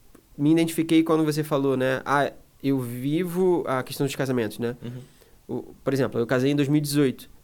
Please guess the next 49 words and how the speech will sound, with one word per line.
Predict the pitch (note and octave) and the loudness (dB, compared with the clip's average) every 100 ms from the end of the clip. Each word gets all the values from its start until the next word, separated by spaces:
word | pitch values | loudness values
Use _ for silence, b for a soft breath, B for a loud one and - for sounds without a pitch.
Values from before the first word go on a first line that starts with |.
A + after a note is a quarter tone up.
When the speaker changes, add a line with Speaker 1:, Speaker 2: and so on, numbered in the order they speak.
| - | -8
Speaker 1:
Então, | B2+ B2+ C#3 C#3 C#3 B2 | -6 0 4 4 4 2
dois | B2 B2+ | -2 0
mil | E3 | 0
e | |
dezessete, | D3+ D#3 - C3+ B2+ | 0 -2 0 -2 -2
dezoito, | C3 B2+ C3 A#2 | -4 0 0 0
dezenove, | B2 B2+ C3 F3+ C#3+ A2+ A2 | -2 2 2 2 0 -6 -8
eu | - | -10
fiz | E3+ | -4
muito | F3 E3 G3 | 2 2 2
casamento, | E3+ D3 C3 A2+ B2 | 2 2 2 0 -4
né? | A#2+ A#2 - | -4 -6 -18
Speaker 2:
Que | - G2 | -14 -6
massa. | A#2 | 0
Speaker 1:
Na | B2 B2 | 2 2
época, | B2+ D3 - F3+ F3+ - | 2 0 -2 -4 -4 -8
eu | - C#3 | -2 0
e | C#3 | 2
Mari, | B2+ C3 | 2 2
a | C3+ | 0
gente | C#3 - | -4 -2
tava | C3+ C#3+ D3+ | -2 0 -2
focado | D#3 - B2+ C3+ D#3 B B B - | -6 -4 -2 -2 -4 B B B -4
em | |
audiovisual | C3+ C3+ C#3 C3 B2 C3 C#3+ - - | -2 0 -2 -2 0 0 -4 -12 0
pra | C#3 C#3+ | 2 4
casamentos. | E3 F3+ F3+ C3+ - - b b b G#2 | 2 0 0 0 -4 -16 b b b 0
E | D#3+ | 6
Speaker 2:
Uhum. | E3 | 6
Speaker 1:
era | E3+ | 8
muito | F3 F3 | 4 4
massa, | F#3 F3+ F#3 | 4 4 2
porque | - | -2
a | F3 | -2
gente | E3 | 2
tava | E3+ E3 | 2 2
vivendo | D#3+ D#3+ | 4 4
aquela | D#3+ D#3+ | 4 2
estação, | E3 E3+ E3+ F#3 F#3+ F#3+ | 0 -2 -2 0 2 0
os | F3 E3 | 0 0
amigos, | E3+ E3 F#3 F#3 F#3 F#3 - - - | 2 2 0 0 0 -2 -4 -12 -2
sabe? | E3+ F3+ F3 | 2 4 2
As | |
Speaker 2:
Sim, | E3 | -2
Speaker 1:
pessoas | D#3 E3 D#3 | -2 -2 -2
por | E3 | -6
Speaker 2:
total. | D#3+ D#3+ | 0 2
Speaker 1:
perto | D#3+ D#3+ | 2 0
também. | E3+ E3+ E3+ F#3+ G3+ | -4 0 0 0 -2